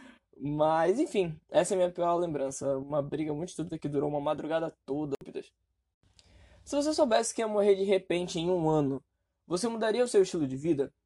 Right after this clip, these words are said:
Por quê? Acho que qualquer pessoa sabendo que vai morrer, mudaria o estilo de vida. Quando eu digo que eu mudaria o estilo de vida,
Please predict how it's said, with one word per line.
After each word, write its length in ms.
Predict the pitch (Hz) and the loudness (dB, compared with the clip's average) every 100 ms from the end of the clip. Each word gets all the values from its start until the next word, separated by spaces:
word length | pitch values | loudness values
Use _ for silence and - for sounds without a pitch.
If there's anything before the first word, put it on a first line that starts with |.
| _ | _
Por 220 | - 269 | 4 4
quê? 240 | - 139 - _ _ _ _ _ _ _ _ _ _ _ _ - - | 2 -2 -2 _ _ _ _ _ _ _ _ _ _ _ _ -18 -6
Acho 60 | |
que 100 | 392 | -2
qualquer 400 | 320 208 247 - | 0 2 2 2
pessoa 400 | - 214 - 208 | -2 -2 2 2
sabendo 560 | 196 185 147 147 220 247 | 4 4 2 2 0 -2
que 160 | - 165 | -6 -2
vai 240 | 143 160 | 4 4
morrer, 440 | 180 147 143 165 - _ | 4 0 0 -2 -6 _
mudaria 360 | - 160 165 143 | -6 2 4 4
o 20 | |
estilo 240 | 139 135 131 | 0 -4 -6
de 140 | 135 | -6
vida. 200 | 131 - - _ _ _ | -8 -10 -16 _ _ _
Quando 140 | 415 | 0
eu 60 | 453 | 2
digo 180 | 285 247 | 2 0
que 80 | 233 | 2
eu 80 | |
mudaria 400 | 202 196 180 180 | 4 4 4 6
o 60 | 202 | 4
estilo 260 | 196 180 160 | 2 -2 -2
de 100 | 139 | -4
vida, 380 | 151 175 135 | -2 0 -2